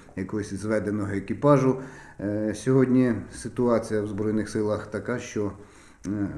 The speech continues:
ну, і відповідно звання, е, сержант, і старшина і таке інше. Сьогодні ситуація в Збройних силах така, що,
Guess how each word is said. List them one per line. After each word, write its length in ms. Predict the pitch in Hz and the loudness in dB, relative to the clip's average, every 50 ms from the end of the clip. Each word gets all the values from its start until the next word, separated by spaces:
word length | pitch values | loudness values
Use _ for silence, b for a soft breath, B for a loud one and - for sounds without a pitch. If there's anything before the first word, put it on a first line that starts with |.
| 73 | 0
ну, 160 | 123 165 156 98 | 2 4 4 4
і 80 | 107 | 4
відповідно 500 | 110 117 101 110 127 127 127 120 117 113 | 0 -4 0 0 2 2 4 4 4 2
звання, 480 | 101 113 117 113 110 120 120 104 - - - - - 90 90 90 80 85 | 2 2 2 4 4 4 4 2 0 -4 -10 -14 -12 -10 -8 -8 -8 -8
е, 40 | 87 | -10
сержант, 520 | - - 101 95 110 127 127 120 104 85 85 87 | -10 -10 -10 -4 -2 -2 0 -2 -2 -6 -10 -10
і 280 | 87 82 73 71 73 | -10 -10 -10 -10 -12
старшина 580 | 71 - - 90 - - 101 110 123 127 113 92 95 | -14 -12 -12 -12 -8 -6 -4 -4 -2 -2 -4 -4 -6
і 40 | |
таке 240 | 92 95 95 - 113 | -6 -8 -8 -4 0
інше. 320 | 123 131 120 - 113 101 - B B B B B B B B | 0 2 2 0 -2 -4 -4 B B B B B B B B
Сьогодні 360 | - 131 131 127 123 123 113 | 2 4 4 6 6 4 4
ситуація 460 | - - - 127 123 113 117 117 117 | 2 0 0 2 2 2 2 0 0
в 20 | |
Збройних 320 | 110 120 120 117 117 113 113 | 0 0 2 2 2 2 2
силах 260 | - 120 117 107 - | 0 0 0 0 0
така, 280 | - 107 - - 131 127 | 0 -4 -2 0 -2 -2
що, 340 | - - - 104 98 95 | -2 -4 -2 -2 -2 -2